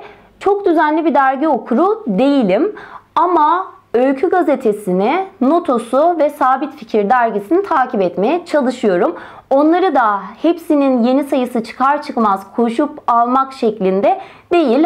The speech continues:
ara ara alıyorum, okuyorum. Daha sonra tekrar istediğim zaman gidip yenisini alıyorum. Ama dediğim gibi her sayısını alayım,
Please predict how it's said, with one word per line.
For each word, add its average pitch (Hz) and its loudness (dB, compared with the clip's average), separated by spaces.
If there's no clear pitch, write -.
ara 294 2
ara 180 -2
alıyorum, 262 0
okuyorum. 233 0
Daha 240 2
sonra 175 -4
tekrar - -4
istediğim 170 -2
zaman 254 0
gidip 262 -4
yenisini 220 0
alıyorum. 196 0
Ama 240 0
dediğim 254 0
gibi 208 2
her 247 0
sayısını 220 -2
alayım, 233 0